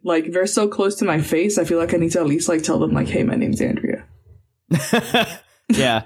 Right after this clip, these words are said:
Speaker 2: Well, I will say the last time I went and got a haircut, um, my foot had been broken for six months. So
Speaker 1: Oh my
Speaker 2: I didn't
Speaker 1: God.
Speaker 2: shave or cut my hair or do anything.
Speaker 1: <laughs>
Speaker 2: Um, so then I went back to work one day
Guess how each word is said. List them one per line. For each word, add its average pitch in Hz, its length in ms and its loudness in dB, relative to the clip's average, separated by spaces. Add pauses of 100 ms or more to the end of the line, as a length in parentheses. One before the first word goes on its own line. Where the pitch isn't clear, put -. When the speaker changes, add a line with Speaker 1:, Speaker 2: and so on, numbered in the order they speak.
(380)
Speaker 2:
Well, 170 360 2 (380)
I 160 100 4
will 233 140 4
say 233 140 2
the 196 100 2
last 170 280 2
time 202 160 2
I 175 80 2
went 147 340 2
and 127 200 2
got 120 180 2
a 120 40 2
haircut, 110 640 0
um, 110 320 2
my 113 140 2
foot 143 280 -2
had 139 140 2
been 131 160 4
broken 113 340 0
for 107 120 -6
six - 320 -2
months. 110 320 -2
So 202 180 0
Speaker 1:
Oh 202 60 2
my 196 80 2
Speaker 2:
I - 40 0
didn't - 460 0
Speaker 1:
God. - 160 -4 (220)
Speaker 2:
shave 113 580 -2
or 110 720 0
cut - 180 0
my - 80 2
hair 107 560 0
or - 40 -6
do 294 140 0
anything. 254 600 0
Speaker 1:
<laughs> - 40 -20 (300)
Speaker 2:
Um, 107 460 0 (100)
so - 180 0
then 131 120 2
I 127 60 2
went 135 180 2
back 127 200 0
to 123 100 0
work 113 260 0
one 110 240 0
day 101 460 0